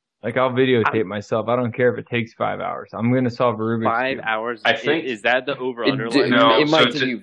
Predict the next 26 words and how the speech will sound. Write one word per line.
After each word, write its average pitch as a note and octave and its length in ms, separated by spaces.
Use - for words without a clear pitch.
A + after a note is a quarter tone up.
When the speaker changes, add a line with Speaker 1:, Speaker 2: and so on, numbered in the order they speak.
Speaker 4:
fucking A2 240
Speaker 3:
to - 120
Speaker 4:
five - 120
Speaker 3:
ex-, G2+ 180
Speaker 4:
years. F#2+ 560
Speaker 2:
Yeah. G#2+ 120
Speaker 3:
to B2+ 120
explain A#2+ 460
how, B2 420
like, - 240
easy G#2+ 340
it A2 80
is A#2+ 140
once G2+ 240
you G2+ 100
know F#2+ 160
the F2+ 100
patterns F2+ 580
and D#2 100
how E2 160
to, D#2 220
like, D#2+ 200
once F2+ 220
you E2 100
recognize F#2 520
them, G#2 260